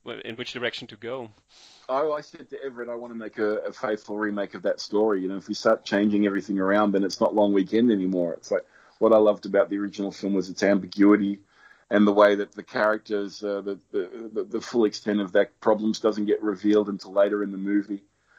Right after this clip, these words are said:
Speaker 2: So it just, it was my decision. I wanted to make it very faithful to the first film. A lot of people hadn't seen the first Long Weekend in Australia. It's, uh, I think it's more widely seen in Europe than it
Speaker 1: Mm.
Speaker 2: ever was in the United States and Australia.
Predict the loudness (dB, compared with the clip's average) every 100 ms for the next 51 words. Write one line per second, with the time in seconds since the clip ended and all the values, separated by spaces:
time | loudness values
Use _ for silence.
0 | _ -8 2 4 6 2 -2 -6 -4 -10
1 | -8 -8 -6 0 0 0 -2 -4 -4 -4
2 | -4 -4 -4 -4 -4 -4 -2 -2 2 0
3 | 0 -4 -20 -18 -18 -10 -8 -6 -4 2
4 | 4 4 2 -2 0 -2 -4 -6 -2 -2
5 | -2 -4 -6 -6 -12 -12 -14 -16 -16 -16
6 | -16 -10 -4 -2 -2 -4 -4 -4 -2 -2
7 | -4 -4 0 2 4 4 2 -4 -8 -4
8 | -2 2 4 6 4 0 _ _ -20 -20
9 | _ 2 4 4 2 2 0 -2 -2 0
10 | 2 2 0 0 2 2 0 -6 -6 2
11 | 4 4 2